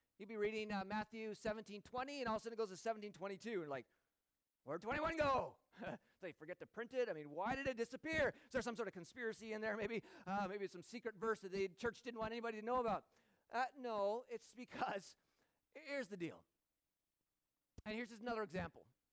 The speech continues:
uh, before we get to the deal. <laughs> Romans eight one in the King James Version says,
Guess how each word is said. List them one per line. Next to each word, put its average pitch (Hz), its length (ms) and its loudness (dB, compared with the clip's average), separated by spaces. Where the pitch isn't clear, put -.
uh, 151 120 -6
before 170 240 -4
we 170 80 -4
get 147 140 -6
to 135 40 -20
the 127 80 -14
deal. 117 220 -12
<laughs> - 540 -6
Romans 269 300 0
eight 269 180 2
one 170 220 0
in 214 140 -2
the 226 40 -2
King 233 240 -4
James 185 400 -4
Version 151 260 -6
says, - 280 -10